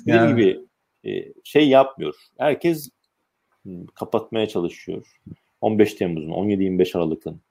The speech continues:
Speaker 1: gezi olayları, Kutlu Adalı, Uğur Mumcusu. Uğur Mumcu cinayetinin ortaya çıkarılmasını bence yani,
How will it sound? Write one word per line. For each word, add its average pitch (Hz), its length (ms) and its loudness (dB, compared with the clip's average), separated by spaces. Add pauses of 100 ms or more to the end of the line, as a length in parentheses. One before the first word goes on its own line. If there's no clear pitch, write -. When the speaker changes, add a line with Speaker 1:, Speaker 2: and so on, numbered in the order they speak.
(180)
Speaker 1:
gezi 104 260 6
olayları, 82 600 4
Kutlu 120 280 0
Adalı, 92 380 2
Uğur 117 240 8
Mumcusu. 95 560 -2
Uğur 160 200 8
Mumcu 175 400 4
cinayetinin 147 720 2
ortaya 156 480 6
çıkarılmasını 156 880 2 (400)
bence 127 800 4
yani, 123 340 4